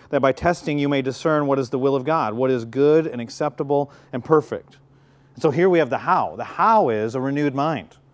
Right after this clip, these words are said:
What he wants is a living sacrifice, a full commitment to him. The how is by the renewal of our mind. So how does our mind get renewed? Well, you see here two commands. The negative command, to not be conformed.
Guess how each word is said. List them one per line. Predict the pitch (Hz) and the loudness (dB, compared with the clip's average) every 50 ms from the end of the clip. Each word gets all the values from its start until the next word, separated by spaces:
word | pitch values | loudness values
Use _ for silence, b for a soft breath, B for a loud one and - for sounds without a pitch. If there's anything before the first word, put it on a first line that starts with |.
| b b b b b b b | b b b b b b b
What | 117 113 139 185 226 226 180 | -6 0 2 2 2 2 0
he | 160 208 185 | -2 -2 -2
wants | 143 120 113 101 101 113 - - - - | -2 -2 -4 -4 -4 -6 -8 -12 -14 -10
is | 156 139 | -6 -2
a | 143 | 0
living | 139 147 156 156 139 | 0 2 0 0 0
sacrifice, | - 175 180 170 147 113 117 110 | 0 0 0 0 0 -4 -6 -6
a | 120 | -8
full | - - - 175 175 175 | -8 -2 0 2 2 2
commitment | - - 185 165 170 156 135 123 107 - | 0 -4 -4 -4 -4 -6 -6 -8 -8 -8
to | 110 101 | -10 -10
him. | 104 101 107 127 b b b b b b b b b - | -8 -10 -10 -10 b b b b b b b b b -16
The | 135 | -14
how | 117 - - - 170 214 247 190 123 110 107 107 123 - _ _ _ _ _ _ _ _ _ - | -14 -14 -16 -14 -8 -4 -2 -2 0 -2 -4 -6 -8 -12 _ _ _ _ _ _ _ _ _ -10
is | 135 | -6
by | 151 165 | -4 -4
the | 147 131 | -2 -2
renewal | 131 131 139 156 196 208 190 180 | -2 -2 -2 0 2 2 2 2
of | 151 151 | 2 0
our | 143 139 | -2 0
mind. | 147 175 202 160 98 - - - _ _ | 0 -2 -2 -4 -6 -10 -16 -20 _ _
So | _ 147 | _ -12
how | 143 147 175 185 | -4 -2 0 2
does | 180 | 2
our | 185 180 | 2 0
mind | 175 196 226 226 156 | 0 0 0 0 0
get | 131 107 | -2 -4
renewed? | 110 113 104 95 87 120 | -6 -10 -12 -10 -8 -6
Well, | 135 | -6
you | 131 135 | -4 -4
see | - 226 214 | -4 -4 -2
here | 175 147 131 147 | 0 2 0 0
two | 143 - 175 156 | 0 -4 -6 -4
commands. | - 165 185 180 113 - - - - _ _ _ _ b b b b b b b b b | -4 -4 -4 -4 -4 -6 -10 -18 -20 _ _ _ _ b b b b b b b b b
The | - 139 | -4 0
negative | 135 147 170 185 190 175 151 - | 2 2 2 4 4 2 2 0
command, | - 151 135 127 131 151 180 180 - b b b b b b b b - | -2 -4 -2 -2 -2 -2 -4 -6 -10 b b b b b b b b -6
to | - 135 | -4 -2
not | 135 147 151 165 160 147 | 0 2 0 0 0 0
be | 165 165 | 0 0
conformed. | 160 - 180 160 131 117 - 170 175 165 131 95 80 - | 0 0 -4 -6 -4 -2 0 0 2 2 0 0 -4 -10